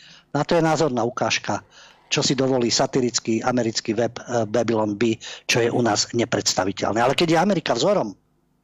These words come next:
prečo by to u nás nemohlo byť? Ale kde nájdete pri týchto stand-up komikoch a šašoch a Gordulič a Gulík a podobný spol, že by niečo takéto jej povedali, kdeže. Ale v Amerike sa môže.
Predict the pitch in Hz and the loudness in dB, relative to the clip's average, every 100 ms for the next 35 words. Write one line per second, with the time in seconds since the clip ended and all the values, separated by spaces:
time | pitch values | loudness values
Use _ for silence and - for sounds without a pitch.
0 | - _ - - - 95 - 92 95 - | -20 _ -16 -8 -6 -6 -8 -8 -6 -6
1 | 98 95 98 117 151 - - _ _ _ | -8 -8 -4 -2 -4 -6 -12 _ _ _
2 | _ - 165 123 165 151 135 135 - 127 | _ -2 0 2 2 4 2 0 0 -2
3 | 123 - - - - 139 156 - 127 - | -4 -8 -18 -16 -4 -2 0 -2 -2 0
4 | 156 139 135 - 139 135 - 135 123 - | 0 0 -2 -2 -2 -2 -2 -2 0 0
5 | 127 - 139 - - - - - 135 127 | 0 0 -2 -4 -16 -20 -20 -4 2 2
6 | 127 135 131 135 135 127 117 123 135 131 | 2 0 0 0 0 0 0 0 2 2
7 | 117 104 135 127 120 123 - 127 131 135 | 0 0 0 0 -2 -2 0 2 2 0
8 | - - - 147 147 151 170 - - 71 | -12 -4 -2 0 2 2 2 0 0 -2
9 | - - - _ - 156 147 135 127 117 | -4 -14 -20 _ -4 -2 -2 -2 -2 -4
10 | 113 156 139 143 110 - 123 120 117 110 | -8 -6 -2 -2 -2 -2 -2 0 0 0
11 | 104 - - - 120 139 120 170 220 226 | -4 -10 -10 -4 0 2 2 2 2 2
12 | 220 190 165 - 147 143 104 | 2 0 -2 -2 -2 -2 -4